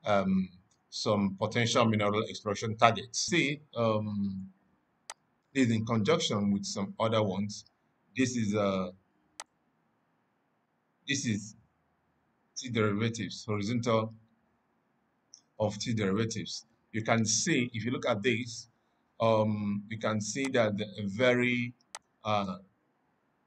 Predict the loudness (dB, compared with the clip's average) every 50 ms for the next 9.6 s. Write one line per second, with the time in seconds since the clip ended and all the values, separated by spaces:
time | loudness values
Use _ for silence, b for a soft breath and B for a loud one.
0 | _ _ _ _ _ _ _ _ _ _ _ 0 0 0 0 -4 -6 -2 0 2
1 | 2 2 2 2 2 2 2 0 -2 -6 -10 -16 -20 _ _ _ 0 0 2 2
2 | 0 -2 -6 -6 -6 -4 -4 -6 -8 -6 -4 -2 -2 0 0 -2 -2 -4 -4 -4
3 | -4 -4 -4 -4 -4 -4 -4 -6 -8 -12 -16 -18 _ _ _ _ _ _ _ _
4 | _ _ _ _ _ _ _ _ _ _ _ _ _ _ -6 2 4 4 6 6
5 | 4 0 -4 -8 -14 -20 _ _ _ _ _ 0 2 2 2 2 0 -2 -4 -6
6 | -6 -6 2 4 4 4 4 0 -2 -2 -2 -4 -4 -4 -6 -6 -8 -8 -6 -6
7 | -4 -2 0 0 0 0 -2 -2 -2 -2 -2 -2 -2 -4 _ _ _ _ _ _
8 | _ _ _ _ _ _ _ _ _ _ _ _ _ _ _ _ _ _ b b
9 | b b b _ _ -2 0 0 0 0 -2